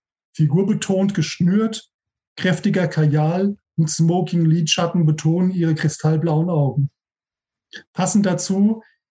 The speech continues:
die kompletten Fingerkuppen schwarz gefärbt und krallenartig gefeilte weiße Fingernägel. Dramatisch streicht sie sich ihre, dramatisch streicht sie sich eine ihrer langen Strähnen aus dem Gesicht,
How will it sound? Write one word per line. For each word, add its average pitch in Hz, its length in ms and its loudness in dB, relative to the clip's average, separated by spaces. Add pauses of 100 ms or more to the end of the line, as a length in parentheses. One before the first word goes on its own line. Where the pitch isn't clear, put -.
(160)
die 156 120 0
kompletten 185 680 0
Fingerkuppen 208 720 0
schwarz 175 400 -2
gefärbt 202 500 0
und 170 240 -2
krallenartig 208 800 -2 (140)
gefeilte 202 680 0
weiße 160 320 0
Fingernägel. 151 640 0 (640)
Dramatisch 170 640 0
streicht 165 480 -2
sie 196 420 0 (200)
sich 202 420 -2
ihre, 185 440 -2 (800)
dramatisch 202 720 0
streicht 165 380 -2
sie 175 80 0
sich 190 280 0
eine 196 240 2
ihrer 175 200 -2
langen 170 340 2
Strähnen 175 520 0
aus 160 220 -2
dem 165 140 2
Gesicht, 151 580 -2